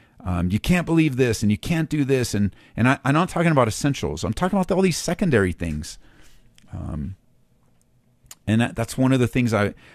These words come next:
I've been, we've been doing in our church. And I'll get back to the phone lines in a second, but one of the things we've been doing in our church is studying the family, because I, I just been watching people post. I mean, I haven't been on social media, so people have been telling me about it,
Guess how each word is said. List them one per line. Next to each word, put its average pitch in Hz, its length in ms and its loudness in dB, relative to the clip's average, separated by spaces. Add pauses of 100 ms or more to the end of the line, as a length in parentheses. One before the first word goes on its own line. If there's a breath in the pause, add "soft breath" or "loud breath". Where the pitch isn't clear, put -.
(120)
I've 101 140 2
been, 104 260 4
we've 117 160 4
been 110 120 4
doing 113 220 4
in 107 80 2
our 95 100 2
church. 92 400 -2
And 101 60 0
I'll 101 80 0
get 131 120 0
back 127 160 0
to - 100 -2
the 107 80 -2
phone 117 220 0
lines 104 200 -2
in 98 100 -4
a 90 60 -4
second, 90 360 -2
but 82 180 -2 (280 loud breath)
one 110 180 2
of 120 80 2
the 117 80 -2
things 113 200 2
we've 107 120 2
been 101 140 0
doing 107 200 2
in 104 100 2
our 92 100 0
church - 340 -2
is 90 80 -4
studying 98 420 -2
the 82 80 -4
family, 117 420 0
because 87 440 -4 (360 loud breath)
I, - 200 -4
I 98 100 0
just 95 180 -4
been 95 160 0
watching 98 360 -2
people 101 420 -2
post. 120 420 0
I 82 60 -2
mean, 101 160 0
I 87 80 -2
haven't 95 280 2
been 98 140 2
on 90 160 0
social 92 340 -4
media, 90 240 0
so - 140 -6
people 85 280 -6
have 82 60 -6
been 78 140 -4
telling 87 300 -2
me 78 60 -4
about 73 240 -6
it, 76 140 -10